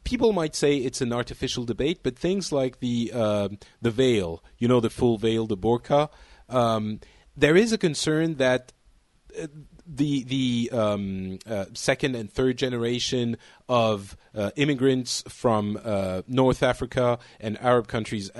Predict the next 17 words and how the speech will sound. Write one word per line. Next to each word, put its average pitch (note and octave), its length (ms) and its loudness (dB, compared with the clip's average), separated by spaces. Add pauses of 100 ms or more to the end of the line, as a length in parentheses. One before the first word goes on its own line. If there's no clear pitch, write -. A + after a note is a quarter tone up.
(120)
are, B2+ 320 4
are C3 140 2
sort E3 320 0
of C3 200 2 (440)
diluting C3+ 1040 0 (100)
some E3 340 0
of D3 140 0
the C3 60 0
values A#2 580 -2
that B2 260 -2
are D3+ 120 2
not A3+ 240 -2
just B3+ 200 -4
the A3 80 0
French, - 540 -2
you C#3 80 0
know, A2+ 300 2